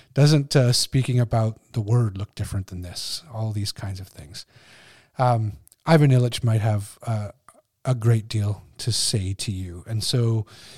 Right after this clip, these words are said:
in our conversation over the next little bit here, we're just gonna talk about Ivan Illich and some of the things that he said and why they resonate with each of them. So welcome, David Goa. Uh, great to speak with you again. And we've been talking about, speaking about this book for a while. <laughs> We've talked about a bunch of, a bunch of other things.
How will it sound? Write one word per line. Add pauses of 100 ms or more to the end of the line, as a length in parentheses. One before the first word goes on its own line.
(100)
in
our
conversation
over
the
next
little
bit
here,
we're
just
gonna (240)
talk
about
Ivan
Illich
and
some
of
the
things
that
he
said
and
why
they
resonate
with
each
of
them. (360)
So
welcome,
David
Goa. (260)
Uh,
great
to
speak
with
you
again.
And (380)
we've
been
talking
about,
speaking
about
this
book
for
a
while.
<laughs>
We've
talked
about
a
bunch
of,
a
bunch
of
other
things.